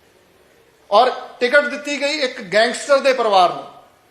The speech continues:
ਔਰ ਇਹ ਕਿਹਾ ਜਾ ਰਿਹਾ ਕਿ ਅਕਾਲੀ ਦਲ ਦੀ ਪਤਾ ਨਹੀਂ ਵਾਪਸੀ ਹੋ ਰਹੀ ਹੈ। ਸੁਖਬੀਰ ਸਿੰਘ ਬਾਦਲ ਹੁਰੀ ਸੋਚਦੇ ਆ ਕਿ ਸ਼ਾਇਦ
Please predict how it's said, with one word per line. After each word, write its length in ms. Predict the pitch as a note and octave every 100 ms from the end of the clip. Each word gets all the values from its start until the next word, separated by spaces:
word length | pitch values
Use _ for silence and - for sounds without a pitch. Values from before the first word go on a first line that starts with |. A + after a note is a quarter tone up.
| _ _ _ _ _ -
ਔਰ 100 | A3
ਇਹ 140 | C4
ਕਿਹਾ 200 | C4+ C#4
ਜਾ 180 | C#4 C4
ਰਿਹਾ 160 | B3+ C4+
ਕਿ 140 | C#4
ਅਕਾਲੀ 320 | C4 A#3+ B3
ਦਲ 160 | C4 C4
ਦੀ 80 | C4
ਪਤਾ 220 | C4 C4+
ਨਹੀਂ 100 | C#4
ਵਾਪਸੀ 360 | B3+ A#3+ C#4+
ਹੋ 140 | C#4 B3
ਰਹੀ 200 | F3+ E3
ਹੈ। 80 | C#3+ - - _ _ - - - - _ _ _ _ -
ਸੁਖਬੀਰ 440 | - A#3 A3 C4
ਸਿੰਘ 240 | B3+ D4 A#3+
ਬਾਦਲ 320 | G3+ G#3 C4
ਹੁਰੀ 460 | C4 C4+ A3+ - - _ _ _ -
ਸੋਚਦੇ 520 | - A#3+ A#3+ B3+ C4
ਆ 120 | B3+
ਕਿ 140 | B3+
ਸ਼ਾਇਦ 340 | - A3+ A3